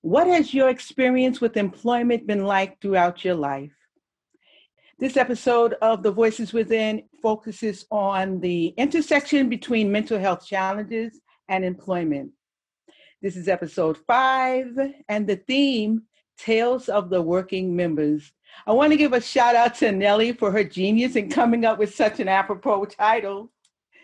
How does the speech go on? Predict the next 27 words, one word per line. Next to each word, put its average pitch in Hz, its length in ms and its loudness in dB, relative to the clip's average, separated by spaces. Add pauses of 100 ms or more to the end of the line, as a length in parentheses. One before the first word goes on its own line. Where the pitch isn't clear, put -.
(320)
And 233 140 0
in 254 100 2
this 302 180 2
episode, 269 600 0
we'll 277 160 2
explore 269 500 -2
Fountain 247 320 0
House 233 220 0
members' 240 420 -2
experience 240 920 -2 (360)
in 180 140 0
occupations 269 1120 0
such 190 340 -2
as 175 220 -4
peer 160 240 -4
specialists, 226 960 -4 (340)
as 180 720 0
T 262 680 -4
Es, - 180 -8 (180)
also 220 300 -2
known 202 240 -2
as 180 160 0
transitional 196 680 -2
employment 202 760 -2
workers, 208 560 -4 (280)
and 220 360 0
jobs 254 560 2